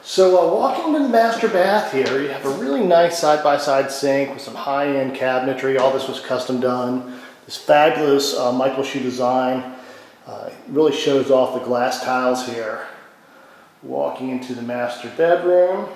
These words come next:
with this great barn door here. Kinda shut it off, modern design. I love how these really high-end windows are kinda offset, creating a design element. Yeah, very nice.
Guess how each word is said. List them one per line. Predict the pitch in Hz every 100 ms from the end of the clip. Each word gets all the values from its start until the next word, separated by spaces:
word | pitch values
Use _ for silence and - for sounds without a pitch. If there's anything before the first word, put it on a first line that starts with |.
| -
with | -
this | 131 - -
great | 147 180 165 143 -
barn | 156 175 165
door | 147 139 139
here. | 143 135 165 196 - - - - - - - -
Kinda | 131 123
shut | - 139 131
it |
off, | 131 127 165 -
modern | 131 127 139 156 143
design. | 135 135 131 147 147
I | 120
love | 123 139
how | 123 123
these | 127 - - - - - - - -
really | 143 131
high-end | 117 135 143 135 131
windows | 147 143 135 123
are | -
kinda | - 127
offset, | - 156 147 - 165 147 147 -
creating | 147 147 139
a | 127
design | 120 120 131 151 143
element. | 120 120 120 139 - - - _ _ _ _ _ _ _ _ _ _ _ _ _ _ _ _ _ _ _
Yeah, | 214
very | 196 226
nice. | 220 202 190 -